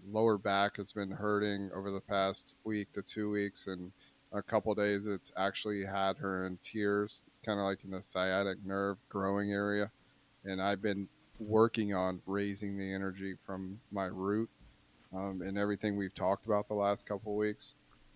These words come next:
It's interesting to see if there was any kind of correlation between the two. Um, and I'm, I'm not sure if there was,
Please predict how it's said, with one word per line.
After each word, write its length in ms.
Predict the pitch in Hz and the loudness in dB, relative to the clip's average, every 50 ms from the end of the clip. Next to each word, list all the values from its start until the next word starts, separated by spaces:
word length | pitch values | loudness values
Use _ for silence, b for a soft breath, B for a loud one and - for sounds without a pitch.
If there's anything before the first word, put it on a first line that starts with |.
| - - - - - | -20 -20 -16 -12 -12
It's 160 | 101 - - - | -10 -10 -6 -2
interesting 580 | 110 113 110 - 110 104 - - 107 104 98 95 | -2 0 0 -2 -2 -4 -4 -2 -2 -2 0 -2
to 80 | 92 | -4
see 240 | - - - 104 104 | -4 -2 -2 0 0
if 140 | 104 95 - | 0 0 0
there 180 | - 101 98 | -2 -2 0
was 160 | 98 98 98 104 | 0 -2 -2 -2
any 160 | 101 101 98 | -2 -2 -4
kind 260 | - - 104 101 98 | -2 -2 0 0 2
of 120 | 95 90 - - - - - - - | 0 -2 -4 -6 -16 -20 -20 -20 -4
correlation 960 | - - 117 107 107 101 101 104 107 110 - - - 95 90 90 90 90 101 - | 2 6 6 6 6 6 4 2 0 0 0 -2 -2 -2 -2 -2 -4 -6 -8 -10
between 500 | 101 92 - - - 110 113 120 113 107 | -12 -12 -10 -8 -4 -2 -2 -2 -2 -2
the 80 | 101 | -4
two. 420 | 90 - - 98 92 92 90 90 - - - - - - - - - - - - - - - - - - - - - - - - - - - - - - - - - - | -6 -6 -6 -4 -2 -2 -2 -4 -6 -10 -16 -20 -20 -20 -20 -20 -20 -20 -20 -20 -20 -20 -20 -20 -20 -20 -20 -20 -20 -20 -20 -20 -20 -20 -20 -20 -20 -20 -20 -20 -14 -8
Um, 460 | 98 98 98 98 95 92 87 87 92 104 - - - - _ - - - - _ - - - - - - _ _ _ _ - - - - _ - | -4 -2 0 0 0 -2 -2 -6 -8 -10 -14 -20 -20 -20 _ -20 -20 -20 -20 _ -20 -20 -20 -20 -20 -20 _ _ _ _ -20 -20 -20 -10 _ 0
and 140 | 110 104 | 0 2
I'm, 240 | 104 104 101 95 - - - - - - - - - - - - | 2 2 0 -2 -4 -8 -18 -20 -20 -20 -20 -20 -20 -20 -10 -6
I'm 160 | 107 104 104 107 | -4 -2 0 2
not 260 | 113 110 101 - - | 2 2 2 0 -2
sure 540 | - - - 117 113 110 101 98 95 90 - - | -4 0 2 2 4 4 4 2 0 -4 -4 -6
if 180 | 107 101 - | -6 -6 -4
there 180 | - 98 92 92 | -4 -4 -4 -4
was, 600 | 90 90 95 98 101 113 123 135 139 - - - | -4 -2 2 4 4 6 4 4 0 -4 -10 -12